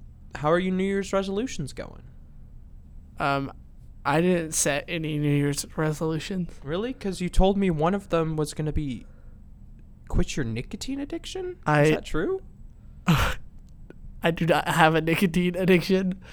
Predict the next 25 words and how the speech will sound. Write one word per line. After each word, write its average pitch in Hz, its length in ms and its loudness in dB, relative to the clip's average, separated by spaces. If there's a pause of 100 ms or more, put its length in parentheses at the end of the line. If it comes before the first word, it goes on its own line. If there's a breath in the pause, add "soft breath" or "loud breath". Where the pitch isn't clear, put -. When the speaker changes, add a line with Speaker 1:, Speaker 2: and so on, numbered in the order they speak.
(280 loud breath)
Speaker 1:
So, 202 440 8
Speaker 2:
So 175 180 10
I, 165 60 12
Speaker 1:
so 196 120 8
it 127 120 2
worked, 175 340 6
Speaker 2:
so - 140 10
I 165 60 12
Speaker 1:
right? 170 120 8
Speaker 2:
guess 175 200 10
Speaker 1:
You, 175 60 8
Speaker 2:
I'm 165 60 6
Speaker 1:
you 165 60 4
Speaker 2:
doing 170 220 4
Speaker 1:
completed 190 420 8
your 170 160 0
resolution? 175 580 -2 (680)
Speaker 2:
I 156 60 2
mean, 147 140 4
I've 151 160 6
never 165 260 6
had 151 240 6
a 151 40 2
nicotine 156 460 -2
addi-, 156 460 -2